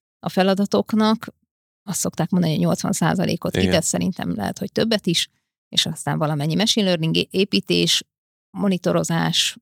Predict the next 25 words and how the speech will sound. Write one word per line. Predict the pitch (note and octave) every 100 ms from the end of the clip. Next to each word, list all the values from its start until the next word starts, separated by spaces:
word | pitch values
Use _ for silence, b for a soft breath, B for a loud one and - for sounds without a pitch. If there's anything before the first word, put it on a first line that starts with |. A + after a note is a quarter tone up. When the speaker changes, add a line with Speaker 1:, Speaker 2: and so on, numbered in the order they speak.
| -
Speaker 1:
illetve | F3 D#3 -
a | -
production | - - - - -
beállítás, | - C#3 - - - -
ez, | F3+
ez | - F3
mind | F3 F3
a | F3
data | F3+ F3+
scientistnek | - F#3 G3 - F#3 - F3
a |
feladata. | F3+ F3+ G3+ G3+ G#3+
Ja, | - - -
egy | F#3+
fontos | C4 G3+ E3
dolgot | F#3 E3+ - -
nem | D#3+ E3 D#3
említettünk | E3+ F3 F3+ F3+ - F3+
még, | F#3 F3+
hogy | F3
mi | F3+
a | E3
data | F3 E3+
science | - F3 F3+
definíciója. | F#3 - E3+ D#3 - E3 D3+ C#3 E3+